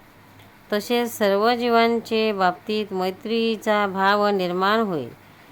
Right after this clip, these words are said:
जे लोक प्रातःकाळी आणि सायंकाळी एकाग्र चित्ताने रुद्रगीताच्या द्वारे माझी स्तुती करतील, त्यांना मी इच्छित वर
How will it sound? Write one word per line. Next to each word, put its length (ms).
जे 300
लोक 260
प्रातःकाळी 720
आणि 260
सायंकाळी 720
एकाग्र 400
चित्ताने 760
रुद्रगीताच्या 1200
द्वारे 420
माझी 420
स्तुती 360
करतील, 640
त्यांना 440
मी 360
इच्छित 380
वर 600